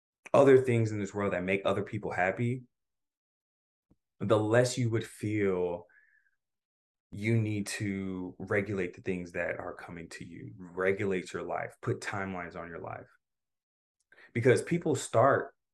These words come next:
people start out, like, I mean, you, you, you, you hear all the stories, you know, um, people starting their acting career at fifty.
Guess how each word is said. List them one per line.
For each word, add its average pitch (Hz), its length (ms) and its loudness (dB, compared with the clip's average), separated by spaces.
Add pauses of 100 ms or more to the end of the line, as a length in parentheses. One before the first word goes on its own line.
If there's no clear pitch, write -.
people 185 240 -2
start 156 340 -4
out, 160 240 2
like, 127 200 4
I 170 40 -2
mean, 202 200 0
you, 214 140 0
you, 277 220 -2 (200)
you, 254 160 4
you 285 160 4
hear 208 180 4
all 185 100 6
the 143 80 2
stories, 135 540 2
you 160 80 -2
know, 165 300 0 (380)
um, 131 460 6
people 147 220 -4
starting 131 420 4
their 123 460 4
acting 113 360 0
career 113 360 2
at 101 180 -2
fifty. - 440 -2